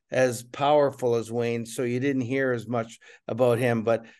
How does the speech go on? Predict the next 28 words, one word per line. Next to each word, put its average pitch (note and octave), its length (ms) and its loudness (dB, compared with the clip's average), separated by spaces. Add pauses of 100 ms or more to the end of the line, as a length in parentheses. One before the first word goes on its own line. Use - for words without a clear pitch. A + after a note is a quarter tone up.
I B2 100 -2
mean, C3 160 0
for C3 200 -2
a A#2+ 80 -2
guy D3+ 220 4
that D#3 160 -2
could B2+ 320 -2 (260)
get D3+ 180 2
away E3 320 2
that D#3+ 280 0
wrist C#3+ 240 -2
shot, A#2+ 380 -2 (460)
okay, C3 520 -2
and A#2+ 320 -2
it B2 80 -2
was A#2+ 240 -8
so D3 280 2
accurate, C#3 580 2 (640)
almost D#3+ 440 0
like D#3 200 0
Bossy's, C3 540 -2
maybe C3 280 -2
not C3+ 300 0
as B2+ 240 -4 (280)
powerful C3 540 2
as A#2 140 0
Bossy's, A#2+ 580 -2 (260)
and, B2 420 4